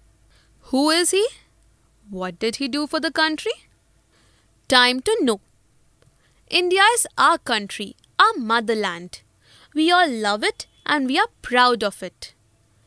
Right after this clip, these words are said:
India is a big country. In population, it is second only to China. India has a rich and glorious past. Once,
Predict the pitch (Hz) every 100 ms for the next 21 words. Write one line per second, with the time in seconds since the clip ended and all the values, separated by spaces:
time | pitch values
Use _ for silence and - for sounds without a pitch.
0 | _ _ 220 220 262 285 349 262 381 392
1 | - 302 240 214 - 190 - _ _ _
2 | _ _ - 233 214 214 202 202 185 190
3 | - 381 539 - - - - - 415 -
4 | - 254 - 415 381 - 254 240 311 415
5 | - 247 233 320 196 - _ _ _ _
6 | _ _ 233 233 254 254 277 247 247 233
7 | 392 - - 508 392 247 262 269 247 220
8 | - - 175 180 - - - _ _ _
9 | _ _ _ _ 190 180 208 403 -